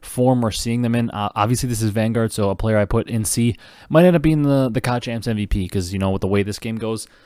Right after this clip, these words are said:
um, it's crazy like that. So, like, if you see a guy that you feel like in the course of the whole year has been an A tier player, maybe he's in B or C, um, that's potentially because, you know, recently he hasn't looked as good, or maybe if you see a player that's in B or C, uh, and you feel that they've overall been an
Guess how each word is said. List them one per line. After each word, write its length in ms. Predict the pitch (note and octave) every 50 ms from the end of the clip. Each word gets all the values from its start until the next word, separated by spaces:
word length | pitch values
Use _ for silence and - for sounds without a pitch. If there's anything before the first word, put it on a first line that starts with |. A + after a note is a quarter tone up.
| _ _ _ -
um, 380 | - G2 F#2 F2+ F2+ F2+ F2 - -
it's 140 | - - -
crazy 360 | - - A#2 A2 G#2 A2 A2+
like 180 | A2 G#2+ G#2
that. 220 | - A2 G#2+ G2+ -
So, 80 | -
like, 140 | A2 G#2 G2
if 80 | G2 G2+
you 80 | B2
see 160 | B2 - - B2
a 60 | A2
guy 180 | G#2+ A2+ G#2+
that 120 | G2+ G#2+ G2+
you 140 | A2 A2+ G#2+
feel 220 | - A#2 A#2 A2+
like 240 | G#2+ G#2 G2 F#2 -
in 180 | G2+ F#2+ F#2 - - - - - _ _ _ _ -
the 100 | - -
course 240 | - C3+ C3+ A#2
of 60 | - B2
the 60 | A2+
whole 140 | G2+ A2 A2+
year 160 | A#2 A#2 A#2
has 100 | A2 G2
been 140 | - - G#2+
an 80 | G#2+ -
A 140 | - G#2+ G#2+
tier 200 | - - A2 G2+
player, 280 | - A2+ A2 G#2 G2+
maybe 200 | G2+ G2+ G2 G#2
he's 160 | G2+ G#2+ F#2+ G#2+
in 100 | G#2 F#2
B 180 | - G#2+ G2+
or 60 | F#2+
C, 400 | F2+ - - A2 A2 G#2+ A2 G#2 - - - _ _ _ -
um, 240 | A#2 G#2+ G2+ G2+ F#2
that's 320 | G2 G2 G2 - - -
potentially 340 | - - A2+ G#2+ G#2 - A2
because, 380 | G2+ A2 - A2+ G#2+ G2+ F#2+
you 60 | A2 G#2+
know, 100 | G2+ G2
recently 480 | G2 G2+ A2 A#2 A#2 - B2+ B2+ B2+ B2
he 100 | A2+ B2
hasn't 220 | A#2+ A2 A#2 A#2
looked 180 | A#2+ B2 - -
as 120 | A#2+ G#2
good, 200 | G#2+ B2+ B2+ B2+
or 220 | A2 - A2 A2
maybe 240 | G#2 G#2 A2 A2+ B2+
if 100 | A#2+ -
you 60 | C3
see 200 | A#2 - - B2
a 60 | A#2+ A2
player 280 | - A#2 A2+ A2+ A2
that's 240 | A2 G#2 G2 - -
in 320 | - A#2 A2+ G#2+ G#2 G2+
B 240 | F#2 - A#2+ A#2+ B2
or 80 | B2 G#2+
C, 420 | - - - A#2+ A#2 A#2+ B2 A#2 - - - - _ _ _ -
uh, 140 | A#2 A2 G2+
and 180 | E2+ F2 G#2 A2
you 100 | B2 A#2
feel 220 | - - B2 A#2
that 380 | G#2 G#2+ G2+ F#2+ - G#2+ G#2 G2+
they've 340 | A2+ A2 A2+ A2+ G2 G#2
overall 400 | - - A#2+ A2+ A#2+ A#2 A2+ A#2
been 160 | A#2 A2+ A#2 A2
an 100 | A2+